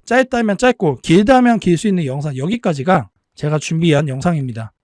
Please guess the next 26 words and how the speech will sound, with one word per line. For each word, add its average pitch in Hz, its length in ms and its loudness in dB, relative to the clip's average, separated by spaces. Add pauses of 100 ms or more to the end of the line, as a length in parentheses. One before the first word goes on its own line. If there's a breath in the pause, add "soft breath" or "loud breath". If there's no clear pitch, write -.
(100)
자, 156 220 2
아버지도 247 440 2
항상 208 280 0
고점 196 340 -4
거래하다가 151 400 -2
손실 247 280 -2
보면서 156 520 -2 (320)
제게 170 200 -2
연락을 160 380 2
하세요. 147 360 -2 (380)
자, 160 180 2
압니다. 180 560 4 (280)
당장 247 360 2
갈 170 180 -2
것 247 140 -2
같은 220 240 -2
종목이 196 320 2
혹하는 214 340 -2
거. 117 200 -12 (440 soft breath)
그래도 240 440 2 (200 soft breath)
한 330 240 -4
템포만 277 640 2
느리게 247 280 2
가면 180 440 2 (340)
여러분들의 233 520 4
계좌가 160 400 0